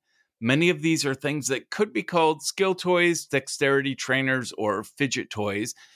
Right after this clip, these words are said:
but they really don't conform to these labels, and none of them really do the products justice. They're striking, minimalist objects more akin to jewelry than playthings, but they're also serious tools designed for creative exploration and peaceful manipulation,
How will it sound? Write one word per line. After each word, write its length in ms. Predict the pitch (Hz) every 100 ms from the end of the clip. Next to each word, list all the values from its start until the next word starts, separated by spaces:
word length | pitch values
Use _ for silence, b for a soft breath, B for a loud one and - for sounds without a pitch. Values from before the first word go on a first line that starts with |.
| b b -
but 140 | 139
they 100 | 139
really 320 | 127 175 190
don't 240 | 165 156 143
conform 460 | 135 - 120 127
to 60 | 113
these 280 | 98 95 -
labels, 460 | 101 92 90 87 -
and 120 | 113
none 180 | 120 135
of 100 | 139
them 200 | 143 123
really 320 | 107 110 117
do 160 | 107 101
the 120 | 87
products 500 | - 101 92 90 -
justice. 640 | - 76 - - - - _ _ _ _ _ -
They're 120 | 117
striking, 800 | - - 135 160 190 190 185 131
minimalist 520 | 123 156 185 185 - -
objects 540 | 110 107 113 107 -
more 180 | 139 151
akin 280 | 156 151 127
to 100 | 113
jewelry 580 | 95 107 135 139 139
than 240 | 113 104 104
playthings, 800 | - 143 160 160 101 92 85 - b b -
but 120 | 143
they're 160 | 156 151
also 260 | 147 170
serious 560 | 147 - 143 135 123 -
tools 500 | - 131 110 92 -
designed 440 | 113 101 113 120
for 100 | 117
creative 500 | 107 - 131 160 180
exploration 800 | 135 139 - 127 127 131 - 139
and 240 | - 104 -
peaceful 480 | - 160 - 170
manipulation, 960 | 175 160 156 156 139 98 95 - 78 85